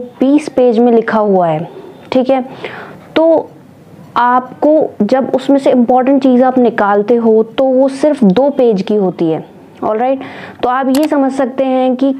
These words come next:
बहुत सारी किताबों में जो बहुत सारे page थे, ठीक है, उसमें से important चीज़ क्या है वो मैंने इस book में लिख दी है। ऑलराइट, तो miasm क्या है सबसे पहली बात, उसकी definition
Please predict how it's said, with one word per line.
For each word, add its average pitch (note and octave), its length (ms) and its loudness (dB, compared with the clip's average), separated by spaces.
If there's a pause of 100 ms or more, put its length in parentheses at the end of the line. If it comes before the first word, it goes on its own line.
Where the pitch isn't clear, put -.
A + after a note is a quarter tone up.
(160)
बहुत C4 240 -2
सारी C#4+ 240 -2
किताबों A#3+ 460 -2
में A#3+ 220 0
जो A#3 120 0
बहुत G#3+ 380 -4
सारे B3+ 240 0 (120)
page G#3+ 300 -2 (100)
थे, E3+ 160 -2 (580)
ठीक C4+ 180 -2
है, B3+ 120 0
उसमें C#4+ 360 -2
से D#4 120 -4
important B3+ 480 0
चीज़ B3+ 340 0
क्या B3+ 160 2
है G3 240 0 (460)
वो C#4+ 160 4
मैंने B3 320 2
इस B3 120 -2
book G#3+ 220 2
में A#3+ 180 2 (460)
लिख A3 160 4
दी E3+ 300 2
है। E2 80 -2 (440)
ऑलराइट, C4+ 360 0 (240)
तो C#4+ 60 2
miasm A3+ 800 4 (540)
क्या B3 360 0
है C4 320 0 (960)
सबसे B3+ 300 0
पहली B3+ 260 2
बात, B3 320 2
उसकी C#4 320 0
definition A3 800 2